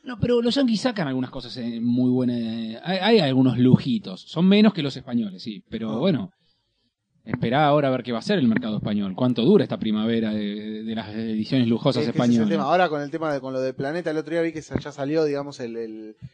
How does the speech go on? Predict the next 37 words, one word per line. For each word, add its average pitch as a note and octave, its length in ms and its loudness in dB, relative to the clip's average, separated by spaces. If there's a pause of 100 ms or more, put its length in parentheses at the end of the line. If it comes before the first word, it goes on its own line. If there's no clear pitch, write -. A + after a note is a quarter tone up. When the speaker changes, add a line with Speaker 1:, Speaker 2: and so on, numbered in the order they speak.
Speaker 2:
el A#2 140 -12
plan D#3 240 0
editorial D3+ 520 2
de C#3+ 120 0
los, - 200 -10
del B2 160 -8
catálogo D#3+ 400 2
del C3+ 120 0
cómic, D#3 420 6
que B2+ 80 -6
son C#3 100 -6
los C#3 80 -4
que C3+ 60 -6
van C#3 120 -2
a C#3 40 -8
sacar C#3+ 240 -4
desde C3+ 220 -2
el D3+ 60 2
año C#3+ 180 -2
que C3 100 0
viene, G3+ 400 4 (380)
y E3 260 2
ellos F3 240 6
prometen F3 480 2
mantener D#3 480 2
el F#3 160 2
piso C#3 240 -6
de E3 80 0
calidad D3 320 0
de D#3+ 80 4
Planeta, F3 540 0
pues C#3+ 160 -8
justamente D#3+ 400 -8
todas D3 240 -6
esas B2+ 180 -14
ediciones. C3+ 560 -2 (380)
Y, A#2 500 -2